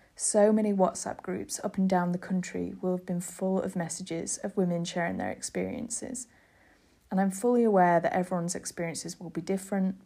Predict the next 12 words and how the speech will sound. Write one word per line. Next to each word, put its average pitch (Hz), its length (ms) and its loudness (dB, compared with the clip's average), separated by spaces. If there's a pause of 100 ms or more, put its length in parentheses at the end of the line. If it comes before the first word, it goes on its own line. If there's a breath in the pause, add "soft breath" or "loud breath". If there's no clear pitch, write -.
(160)
and 202 100 0
I'm 208 160 2
speaking 175 640 -2
as 185 140 -4
a 185 60 -2
white, 180 500 -4
cis - 380 -2
female, 185 500 -6 (320 soft breath)
which - 220 -8
comes 175 340 0
with 165 160 -8
privilege. - 560 -10